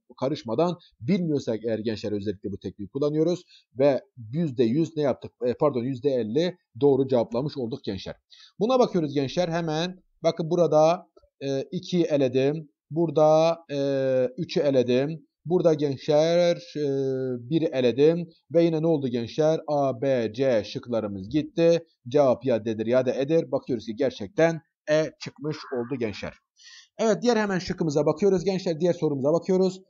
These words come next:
Burada gençler bakın, az olanları eliyorum. Az olanlar ne? Burada hemen yağ asidini buradan sildim. Burada gençler,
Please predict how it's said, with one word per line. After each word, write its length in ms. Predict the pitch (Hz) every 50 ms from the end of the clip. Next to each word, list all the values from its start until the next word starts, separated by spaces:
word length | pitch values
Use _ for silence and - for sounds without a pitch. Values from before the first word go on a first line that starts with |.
| _ _ _
Burada 240 | 160 202 202 190 175
gençler 380 | 160 160 151 143 - 160 156
bakın, 460 | 156 151 147 - 170 180 180 170 170 - _
az 220 | - 190 196 151 165
olanları 440 | 160 147 143 139 135 139 147 147 -
eliyorum. 560 | 143 127 120 120 117 117 127 143 165 170 151 -
Az 180 | 170 170 156 156
olanlar 520 | 156 139 139 131 123 120 117 113 107 113
ne? 160 | 139 156 151
Burada 220 | 156 160 151 165 160
hemen 300 | 160 156 156 156 143 123
yağ 160 | 127 143 143
asidini 420 | 139 127 135 131 110 117 113 104
buradan 240 | 98 104 92 101 92
sildim. 540 | 95 - - 151 151 147 156 170 170 170 170 - _ _ _ _ _
Burada 260 | - 170 185 165 165 147
gençler, 1040 | 120 143 131 127 107 - - 151 156 165 165 170 165 170 170 165 165 165 165 170